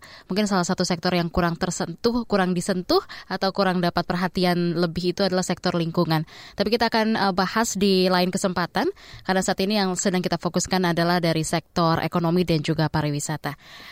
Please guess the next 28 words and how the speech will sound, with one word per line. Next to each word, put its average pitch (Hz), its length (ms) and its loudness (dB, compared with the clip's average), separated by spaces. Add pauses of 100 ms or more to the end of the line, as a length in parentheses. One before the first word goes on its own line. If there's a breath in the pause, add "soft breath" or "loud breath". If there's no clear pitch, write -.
(140 loud breath)
Baik, 254 240 2
eh, 226 240 2
Pak - 140 0
Alan, 233 340 2 (400 soft breath)
dari 233 240 6
Anda 233 160 4
sendiri 254 240 2
apa 262 240 2
saja 214 240 2
nih 175 240 2
menurut 185 400 0
Anda 185 240 2
yang 180 240 0
harus 220 320 0
dipersiapkan 185 1040 0
pelaku 185 400 2
usaha 190 640 0
pariwisata 175 640 2
untuk 175 400 -2
mengantisipasi 175 640 -2
peningkatan 175 640 0
perjalanan 160 500 0
masyarakat 160 540 0
nih 165 160 -2
Pak - 160 -6
di 160 160 -4
tahun 156 320 -2
depan? 151 320 -4